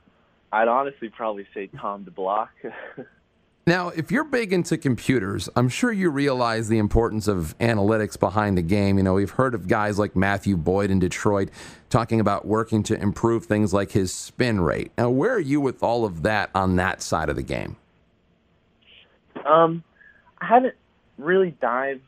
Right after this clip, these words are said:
Speaker 1: or, yeah, I haven't dived into the, um, spin rate sort of things. Um, but analytics in regards to how to attack hitters is what I'm really, really interested in, just because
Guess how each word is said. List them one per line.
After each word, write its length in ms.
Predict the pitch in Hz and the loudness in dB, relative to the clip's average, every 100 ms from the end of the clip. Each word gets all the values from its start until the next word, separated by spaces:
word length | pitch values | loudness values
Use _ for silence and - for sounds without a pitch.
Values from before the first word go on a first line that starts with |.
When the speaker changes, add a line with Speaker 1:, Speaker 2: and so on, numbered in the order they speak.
| _ | _
Speaker 1:
or, 320 | - 117 113 104 _ _ | -8 -4 -4 -8 _ _
yeah, 180 | 110 117 | -8 -6
I 40 | 139 | -6
haven't 200 | 160 131 | -8 -4
dived 240 | 127 123 | -4 -4
into 320 | 120 117 120 | -10 -14 -14
the, 460 | 104 101 98 92 90 - _ - | -12 -10 -10 -12 -14 -18 _ -8
um, 520 | 101 92 82 82 87 _ _ _ _ _ _ _ - | -6 -4 -8 -10 -16 _ _ _ _ _ _ _ -4
spin 240 | 117 113 | -2 0
rate 300 | 117 117 113 _ _ - | 0 0 -2 _ _ 0
sort 160 | 120 | 0
of 80 | 117 - | 0 -4
things. 340 | 127 127 139 135 - - | -6 -6 -8 -14 -14 -10
Um, 480 | 101 90 85 82 - _ _ _ - _ _ _ _ - | -6 -6 -6 -10 -18 _ _ _ -20 _ _ _ _ 0
but 160 | 143 - | 0 0
analytics 600 | 160 139 120 123 127 135 | -2 0 2 0 -2 -8
in 120 | 117 | -6
regards 500 | 104 107 107 110 113 _ | -4 0 0 -2 -8 _
to 80 | 107 | -12
how 260 | 98 - 107 | -8 -2 -2
to 120 | 95 | -2
attack 420 | 82 _ 85 - _ | -6 _ -14 -14 _
hitters 280 | 120 123 123 | -10 -10 -8
is 140 | 104 92 | -10 -8
what 160 | 98 90 | -4 -4
I'm 180 | 87 | -4
really, 300 | 87 90 95 | -6 -6 -6
really 300 | 90 98 92 | -6 -8 -8
interested 420 | 95 - 101 - 95 | -12 -14 -12 -8 -6
in, 180 | 98 104 _ _ _ _ | -6 -10 _ _ _ _
just 140 | 131 - | -8 -6
because 600 | 113 95 - 104 101 98 | -6 -4 4 6 6 4